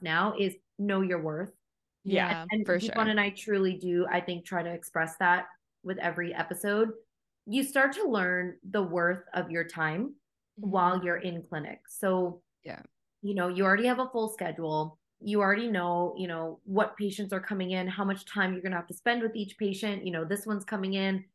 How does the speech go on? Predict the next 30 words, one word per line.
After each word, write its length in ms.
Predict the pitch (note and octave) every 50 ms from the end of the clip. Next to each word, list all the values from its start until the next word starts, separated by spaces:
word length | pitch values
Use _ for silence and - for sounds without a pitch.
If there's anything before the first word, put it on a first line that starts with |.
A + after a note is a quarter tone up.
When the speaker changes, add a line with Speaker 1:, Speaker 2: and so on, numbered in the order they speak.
| _ _ _ _ _ _ -
Speaker 1:
I 120 | G3 G3
don't 300 | F#3+ F#3+ G3 F3 F3 F#3+
even 180 | G3 F3+ F#3 F3
know 160 | E3+ E3+ F3
if 60 | E3+ F3
I'll 80 | D#3+ D3+
make 360 | D#3 D#3+ F#3 G3+ A3 G#3 -
lunch, 640 | G#3+ F#3 F#3+ F#3+ G3 G3+ A3 A#3+ - - - - - - -
you 140 | - F#3 F#3+
know, 120 | F#3 F3+ F3+
make 260 | F#3 G3 A3 G#3+ A#3+
it 320 | A#3+ A#3+ G#3+ - - -
today 340 | - A3+ A3 A3+ A3+ A3+ A#3+
because 460 | A3+ G#3+ F#3+ F#3+ G3 F3 D#3+ D#3+ D#3 - - - -
I 120 | - E3+ F3
don't 180 | F#3 F#3 E3+
even 180 | F3 E3 D#3+ D#3+
know 80 | D3+ D3+
if 60 | D3+ -
I'll 140 | - - D#3
have 300 | - F#3+ G3+ G#3 G#3+ A3
it. 280 | A3+ A3 A3 G#3+ - - _ _ _ _ _ _ _ _ _ -
And 160 | C4+ C#4 C#4+
then 220 | C#4 C#4 C#4+ C#4+
someone 420 | C#4+ - C#4+ C4+ C4 C4+ C4+ C4 B3+
calls 640 | - - B3+ C#4+ C#4 A#3 G3+ G3 G3 F#3+ F#3+ - - - - -
for 260 | G#3+ G#3 G3+ G#3 G#3
an 200 | G#3 G#3 G#3 G#3
emergency 1080 | G3 G3 F#3+ G3 G3+ A3 G#3 G#3+ A3 A3 G#3 G3+ - F3 D#3+ D#3+ D#3+ D#3+ E3 - - _ _ _ _ _ _ _ -
because 600 | G3+ G3 - - A3 A3 G3+ G3+ F#3+ F#3+ -